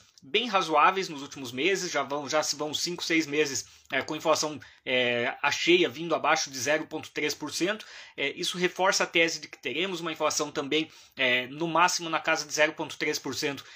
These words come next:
e-, esse mês. É, mantém a nossa taxa no acumulado de doze meses próximo a cinco, mas com uma tendência declinante, né, porque alguns números mais altos, é, principalmente do começo do ano,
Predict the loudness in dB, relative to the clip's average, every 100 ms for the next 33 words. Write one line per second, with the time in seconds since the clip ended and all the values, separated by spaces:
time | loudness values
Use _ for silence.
0 | -12 -4 -4 -4 -2 -2 4 4 4 -2
1 | -8 -20 0 4 4 2 -2 -6 -6 -4
2 | -2 0 0 0 2 2 0 -4 -4 0
3 | 2 0 -4 -2 -2 0 0 0 -2 -8
4 | -16 -10 0 2 2 2 0 0 -4 -10
5 | -20 -20 -2 2 2 2 0 2 -2 2
6 | 2 2 2 0 0 0 0 0 -4 -8
7 | -10 -4 -2 -2 -4 -8 -6 -4 -2 4
8 | 4 4 0 -2 -6 -12 -16 -14 -4 -4
9 | -2 -4 -4 -4 -6 -6 -2 -2 -2 2
10 | 2 2